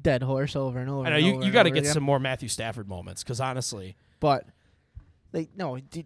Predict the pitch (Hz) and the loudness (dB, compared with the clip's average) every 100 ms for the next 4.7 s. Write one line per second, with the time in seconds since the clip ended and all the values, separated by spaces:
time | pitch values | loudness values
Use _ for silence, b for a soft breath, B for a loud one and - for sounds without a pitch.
0 | - 165 196 175 175 202 180 170 156 147 | -8 -4 -2 -2 -6 -6 -2 0 0 -4
1 | 127 107 107 - - - _ _ _ _ | -4 -6 -8 -14 -18 -20 _ _ _ _
2 | _ _ - 185 196 185 170 160 156 135 | _ _ 2 2 2 0 4 4 2 0
3 | 151 131 143 139 135 127 131 127 131 127 | -4 -4 -6 -4 -2 -2 -2 -2 -4 -6
4 | 127 123 135 127 127 120 | -8 -4 -4 -2 -4 -6